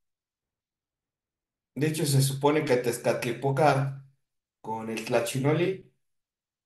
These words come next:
este, puede estar viajando por todas esas regiones o ver, ¿no?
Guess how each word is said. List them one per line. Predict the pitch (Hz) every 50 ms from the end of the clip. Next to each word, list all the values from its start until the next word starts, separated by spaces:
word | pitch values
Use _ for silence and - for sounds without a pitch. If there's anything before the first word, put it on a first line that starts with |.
| -
este, | - 113 - - - - -
puede | - - 135 131 135 135 131
estar | 127 - - 135 131 127
viajando | 127 120 - - 131 131 127 123 113
por | - 113 - -
todas | 160 123 120 117
esas | 135 127 117
regiones | 113 110 - 139 135 127 123 - -
o | 104
ver, | 110 123 127 127 -
¿no? | 117 87 -